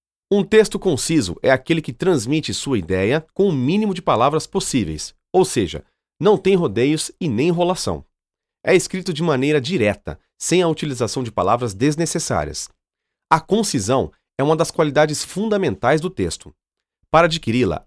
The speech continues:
é importante que se tenha, além de conhecimento do assunto sobre o qual se escreve, o necessário tempo para revisar o texto depois de pronto. É nessa releitura que muitas vezes se percebem eventuais redundâncias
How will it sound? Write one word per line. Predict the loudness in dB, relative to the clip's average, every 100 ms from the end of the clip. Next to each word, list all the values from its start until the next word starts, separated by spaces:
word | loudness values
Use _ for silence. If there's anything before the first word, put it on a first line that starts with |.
| _
é | 2 2
importante | -2 0 0 2 0 0 -2
que | -8
se | -8
tenha, | -2 -2 -2 2
além | 4 4 2 -2
de | 0
conhecimento | 0 0 -2 -2 -4
do | -2 -2
assunto | -2 -2 -2 -2
sobre | -6 -6
o |
qual | 0 0 2
se |
escreve, | -4 -4 0 0 -2 -12 _ _ _
o | 0
necessário | 2 2 0 2 0 0
tempo | -2 -2 -2 -2
para | -2 0
revisar | -2 -4 0 0 0
o |
texto | 0 -2 -2 -2
depois | -4 0 -2
de | -2
pronto. | -4 -4 -6 -20 _ _ _
É | 0 2
nessa | 2 0
releitura | 0 4 4 2 0 -2 -2
que | -2 -2
muitas | 0 0 -2
vezes | 0 -2 -2 -4
se | -2
percebem | -2 0 0 -2 0
eventuais | 0 0 0 2 2 2 0
redundâncias | -2 -2 -4 -4 -4 -4 -6